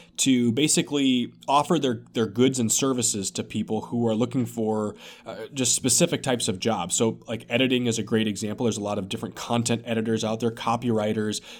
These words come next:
uh, software developers, graphic design, that's a huge one. Any sort of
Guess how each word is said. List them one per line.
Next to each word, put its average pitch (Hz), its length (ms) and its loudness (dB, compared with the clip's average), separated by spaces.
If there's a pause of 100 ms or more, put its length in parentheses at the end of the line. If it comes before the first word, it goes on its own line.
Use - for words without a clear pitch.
(120)
uh, 90 160 -6
software 143 440 2
developers, 120 600 0
graphic 127 440 -2
design, 113 420 2
that's 110 180 0
a - 20 -10
huge 117 420 4
one. 113 360 -2
Any 185 180 0
sort 180 220 0
of - 180 -4